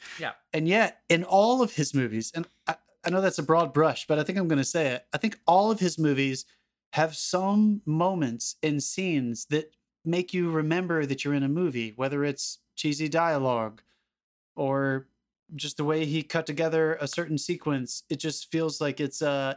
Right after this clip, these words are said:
Speaker 2: it, it, it's, it feels a little forced, like it needed to be in there to present this information so that you can get to the next kick-ass sequence. Um,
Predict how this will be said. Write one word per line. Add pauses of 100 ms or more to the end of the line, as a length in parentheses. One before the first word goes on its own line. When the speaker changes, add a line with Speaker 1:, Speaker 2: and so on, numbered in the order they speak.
Speaker 2:
it,
it, (220)
it's,
it
feels
a
little
forced,
like
it
needed
to
be
in
there
to (100)
present
this
information
so
that
you
can
get
to
the
next
kick-ass
sequence. (840)
Um,